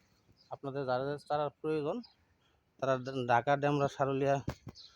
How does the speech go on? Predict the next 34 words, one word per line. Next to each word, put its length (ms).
আহ, 260
বড় 200
বাঙ্গা 220
এসে 160
বলবেন 240
সরাসরি, 460
তাহলে 260
এই 60
চারাগুলি 400
সংগ্রহ 280
করতে 240
পারবে। 240
ওই 100
যে 100
এখানে 240
দেখেন 200
আরও 220
স্টোভে 280
আছে, 180
ওই 140
কোনায়, 280
কোনায় 220
আরও 200
স্টোভে 300
রেখে 220
দিছি। 240
তো 80
কিছু 240
চারা 320
এই 180
কিছুদিনের 480
ভিতরে 200
ড্রাম 180
করবো, 280